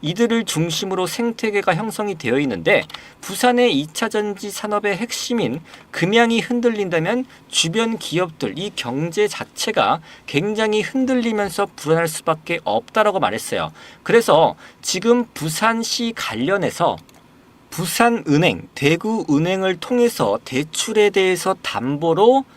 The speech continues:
추가적인 지원 마련이 되었다라는 거죠. 이 공시와 관련돼서. 자, 그래서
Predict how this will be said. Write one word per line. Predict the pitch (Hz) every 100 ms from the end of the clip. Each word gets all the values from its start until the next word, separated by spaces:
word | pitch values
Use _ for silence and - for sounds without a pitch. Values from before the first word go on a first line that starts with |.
| -
추가적인 | - - 254 254 240 220 214
지원 | - - 139 196 214
마련이 | 156 113 143 156
되었다라는 | 143 - 113 220 - 208 120
거죠. | 82 - - _ _
이 | 170 180
공시와 | - 139 170 160 180 165 156
관련돼서. | - 107 139 156 143 - 92 110 - - - -
자, | -
그래서 | - 160 254 196 131